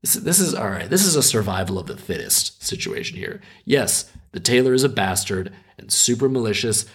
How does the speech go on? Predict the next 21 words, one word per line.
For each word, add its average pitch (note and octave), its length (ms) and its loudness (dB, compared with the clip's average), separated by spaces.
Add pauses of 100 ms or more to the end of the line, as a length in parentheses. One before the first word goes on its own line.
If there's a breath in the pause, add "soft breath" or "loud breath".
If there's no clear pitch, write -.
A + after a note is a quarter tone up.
(180 loud breath)
and C3+ 140 -8
super A#2 300 0
selfish, D#2 520 -4 (280 soft breath)
but G2 120 -4
everyone G3+ 360 4
else C#3 340 2 (360 loud breath)
had A#2 240 0
such - 640 0
little G#2 420 2
survival G#2+ 760 0
ability B2+ 580 0
and, F#2 320 -6
and F2+ 240 -14
critical A2 400 -4
thinking A#2+ 460 -2
and - 400 -4
even B2 240 2
basic G2 440 0
common F#2 360 -4
sense, - 720 2
really, G2+ 440 0